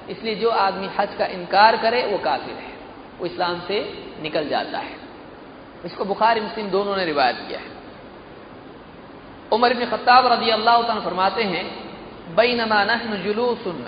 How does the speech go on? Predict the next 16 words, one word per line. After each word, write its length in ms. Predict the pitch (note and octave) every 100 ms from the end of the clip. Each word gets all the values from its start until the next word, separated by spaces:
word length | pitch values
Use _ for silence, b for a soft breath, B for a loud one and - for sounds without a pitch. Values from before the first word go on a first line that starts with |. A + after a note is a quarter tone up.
| -
इंदा 280 | A#3 A3 G3+
रसूलिल्लाहि 840 | G3 - A#3+ G#3+ F#3 G#3 G#3+ G3+ G3+
सल्लल्लाहु 460 | G3+ F3+ F3+ G3 F#3
अलैहि 200 | F3 -
वसल्लम 340 | G3 F#3+ F#3
फी 200 | F3 D#3+ D#3
उनासिन", 460 | E3+ F3+ D3+ B2+ G2 - - - - - - - - - F#3+
हम 180 | G#3+ B3 B3+ - - - - -
अल्लाह 320 | F#3+ A3 A#3
के 140 | G#3 G3+
नबी 460 | F#3+ G3+ A#3 A#3+ - - - -
सल्लल्लाहु 580 | G#3 G3+ F#3+ G#3+ A3 G#3+
अलैहि 200 | G3 -
वसल्लम 300 | G#3+ A3 G#3
के 140 | G3+
पास 400 | - G3+ G#3+ A3